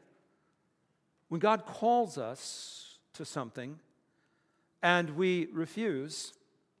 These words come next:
we miss out on a tremendous blessing. Naphtali and Zebulun were able to see God at work.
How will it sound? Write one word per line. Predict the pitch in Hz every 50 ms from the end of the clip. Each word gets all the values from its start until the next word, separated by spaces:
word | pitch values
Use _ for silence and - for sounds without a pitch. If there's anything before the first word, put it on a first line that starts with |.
| _ _ _ _ _ _ _ _ -
we | 165 190
miss | 202 202 180 -
out | 180 175 196 196
on | 165 135 127
a | 117
tremendous | - - - 117 127 165 196 147 113 107 -
blessing. | - 120 135 170 185 - - 92 87 85 _ _ _ _ _ _ _ _ _ _ _ _ _ _ _ _ _ _ _ _ _ _ _ _
Naphtali | 143 160 185 202 226 220 - 208 180 175 175 165
and | 147 139 117
Zebulun | 131 165 185 185 170 151 131 131 123 123
were | 123 120 120
able | 135 170 170 160 120
to | 117
see | 110 - - 170 165
God | 123 113 135 151 175 190 160 127
at | 110 - -
work. | 113 143 196 220 151 107 - - -